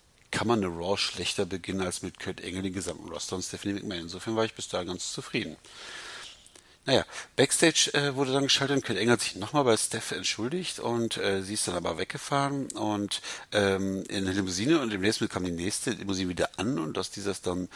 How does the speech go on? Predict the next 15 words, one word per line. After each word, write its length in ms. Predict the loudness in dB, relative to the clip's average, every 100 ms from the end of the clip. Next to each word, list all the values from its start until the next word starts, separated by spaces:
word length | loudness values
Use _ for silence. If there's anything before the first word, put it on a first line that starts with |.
| -14 -14 -4
The 60 | -2
Miz, 640 | 0 2 2 2 -2 -4 -2
äh, 160 | 0
mit 400 | 0 -2 -4 -6
Curtis 360 | -4 -2 -4 -2
Axel 380 | -2 0 -2 -2
und 340 | -2 -6 -2
dem 160 | -2 0
wieder 240 | 0 -2
genesenen 680 | -2 -4 -4 -4 -4 -4 -4
und 100 | -6
zurückgekehrten 640 | -8 -10 -10 -6 -6 -6
Bo 140 | -8 -6
Dallas 320 | -2 -2 -2
ausgestiegen 680 | -6 -8 -10 -8 -6 -4